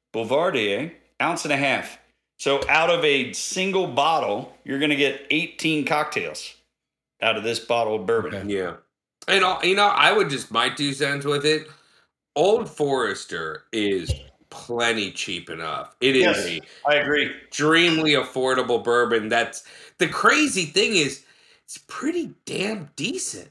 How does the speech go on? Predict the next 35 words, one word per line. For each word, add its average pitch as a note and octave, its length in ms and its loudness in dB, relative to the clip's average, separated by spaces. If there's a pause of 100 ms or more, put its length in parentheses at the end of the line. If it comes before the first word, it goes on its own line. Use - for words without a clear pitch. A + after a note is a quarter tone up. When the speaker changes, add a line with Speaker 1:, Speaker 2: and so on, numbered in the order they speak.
(120)
Speaker 3:
Like, D3 440 -2 (200)
Speaker 1:
Yes. A#2+ 220 2
Speaker 2:
Yeah. A#2 180 -2
Speaker 3:
you C4 80 0
know, A#3 220 6
like, F#3+ 400 2
i-, F#3 180 4
Speaker 2:
I F#3 40 0
Speaker 3:
if F3+ 100 4
Speaker 2:
like - 140 -6
Speaker 3:
you A3 140 -2
Speaker 2:
it. C#4+ 120 0
Speaker 3:
were C4+ 160 4
to F#3 60 6
really D#3 440 2
kinda C#3 440 0
go, A#2+ 560 4
like, G2+ 520 0 (120)
hon-, D#3 300 4
honestly, D#3 640 0
for C#3 160 -2
me, C#3+ 400 -2 (320)
absolute D3+ 680 2
bang B2+ 280 0
for C3+ 120 -8
your B2+ 180 0
bourbon A2 440 0
buck F2+ 420 -4 (140)
i-, A2 60 -8
if G#2 340 -6
you're A2 140 -2
looking A2+ 420 -2
at G2 160 -4
just F#2 360 -6
that. E2+ 480 -2